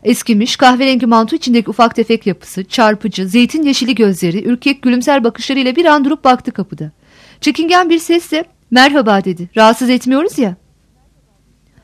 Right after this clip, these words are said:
Halil de Turgut da şaşırmış gibi duraladılar. Beklemiyorlardı sanki. Turgut aymıştı önce. "Rica ederim," dedi. "Buyurun."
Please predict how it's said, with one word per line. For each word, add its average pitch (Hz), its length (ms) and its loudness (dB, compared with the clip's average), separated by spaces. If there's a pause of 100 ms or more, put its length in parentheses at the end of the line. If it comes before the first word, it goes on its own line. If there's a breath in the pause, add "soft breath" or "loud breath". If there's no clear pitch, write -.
(540 soft breath)
Halil 330 340 0
de 240 180 2
Turgut 285 360 -4
da 339 100 0
şaşırmış 262 420 -2
gibi 180 220 -6
duraladılar. 170 640 -6
Beklemiyorlardı 233 800 0
sanki. 160 480 -10 (240)
Turgut 247 320 -4
aymıştı 170 400 -4
önce. 156 240 -12 (240 soft breath)
"Rica 320 280 4
ederim," 233 360 -2
dedi. 180 200 -10 (100)
"Buyurun." 294 300 -2